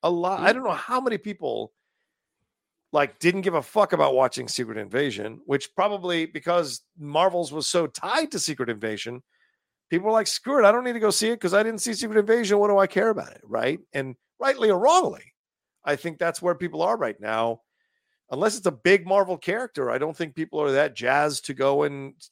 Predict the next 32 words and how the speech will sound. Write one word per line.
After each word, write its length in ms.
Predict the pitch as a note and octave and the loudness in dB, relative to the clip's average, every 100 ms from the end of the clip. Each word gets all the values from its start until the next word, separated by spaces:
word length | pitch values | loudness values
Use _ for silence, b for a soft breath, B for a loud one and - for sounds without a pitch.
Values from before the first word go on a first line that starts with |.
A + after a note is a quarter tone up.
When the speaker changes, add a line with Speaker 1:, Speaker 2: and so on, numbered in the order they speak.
| _ | _
Speaker 1:
take 220 | - D3 | -8 -8
the 60 | C3+ | -4
time 220 | D#3 D#3+ | -4 -2
to 60 | C#3+ | -4
either 120 | C#3 | -4
watch 320 | A#2+ D3+ - | 0 0 0
it 40 | F3 | -4
on 220 | D#3 D3 _ - | -4 -10 _ -6
Disney 260 | C#3+ D3 | -6 -4
Plus 260 | C#3 G#3+ - | -4 -4 -4
or 140 | C#3+ | -2
watch 260 | C3 C#3 - | 0 -2 -4
it 40 | |
in 60 | D#3+ | -10
the 60 | |
theaters. 460 | D3 B3+ F#4 - - _ _ _ _ _ _ - | -10 -10 -12 -14 -20 _ _ _ _ _ _ -8
Speaker 2:
Yeah. 260 | B2 B2+ A#2 _ _ b b b b b b | -2 0 -2 _ _ b b b b b b
Yeah, 260 | G#3+ B3+ A#3 | 2 4 4
I, 120 | F#3 F#3+ | 4 4
I, 140 | F#3 - | 2 2
I 60 | D#3 | -2
think, 240 | G3 - | -4 -6
and 320 | F#2+ - C#3 | -4 -2 0
again, 240 | C#3+ C#3+ A#2+ | -2 -2 -2
I 80 | G#2+ | -4
think 120 | B2 | -8
we 60 | |
said 240 | A#2+ A#2+ A2 | -8 -6 -4
it 60 | |
earlier, 460 | G#2 G#2 G#2+ F#2+ F#2+ | -4 -2 -2 -2 -4
but 240 | D#2+ G2 | -4 -4
Speaker 1:
Hmm. 60 | F2+ | -6